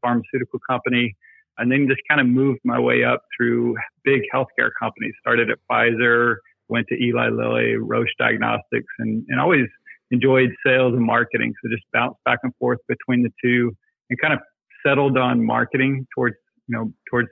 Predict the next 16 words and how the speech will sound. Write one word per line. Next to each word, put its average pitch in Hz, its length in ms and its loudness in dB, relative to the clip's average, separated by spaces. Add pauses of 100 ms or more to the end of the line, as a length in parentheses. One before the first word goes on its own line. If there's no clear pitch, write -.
(120)
the, 120 240 -6
the 117 160 2
end 123 160 4
of 113 120 2 (120)
my 113 240 -2
time 117 240 2
in 107 80 -4
healthcare, 113 580 0 (600)
and 113 540 0 (120)
spent - 240 2
about 139 240 2 (100)
twenty 147 200 4
years 135 280 4
on 127 120 4
the 117 100 2
road 117 460 2